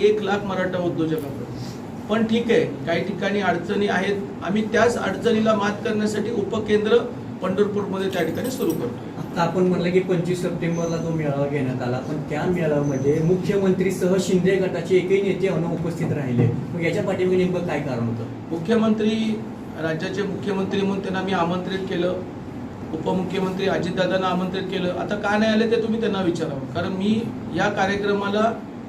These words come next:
Speaker 1: प्रत्येक, म्हणजे मी तुम्हाला, मी खरं सांगतो की उद्धव ठाकरे मुख्यमंत्री असताना देखील पण आम्ही त्यांना निमंत्रण केलं होतं, ते आले नाही कोरोनाच्या दोन वर्ष.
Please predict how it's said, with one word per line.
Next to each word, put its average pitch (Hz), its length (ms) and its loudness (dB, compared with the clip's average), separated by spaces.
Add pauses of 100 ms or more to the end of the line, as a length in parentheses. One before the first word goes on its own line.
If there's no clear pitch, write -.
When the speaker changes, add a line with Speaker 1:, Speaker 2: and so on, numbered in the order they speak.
(140)
Speaker 1:
प्रत्येक, 208 400 2
म्हणजे 180 240 -2
मी 208 80 2
तुम्हाला, 208 340 0
मी 208 140 2
खरं 208 240 -2
सांगतो 175 320 -4 (800)
की 220 280 -2 (420)
उद्धव 220 360 6
ठाकरे 208 540 0 (140)
मुख्यमंत्री 214 600 -2
असताना 208 400 0
देखील 208 320 2
पण 220 220 2
आम्ही 190 280 -2
त्यांना 214 180 2
निमंत्रण 202 420 2
केलं 156 220 -2
होतं, - 680 -8
ते 220 40 2
आले 196 240 4
नाही 226 240 4
कोरोनाच्या 202 480 -2
दोन 185 260 -2
वर्ष. 160 160 2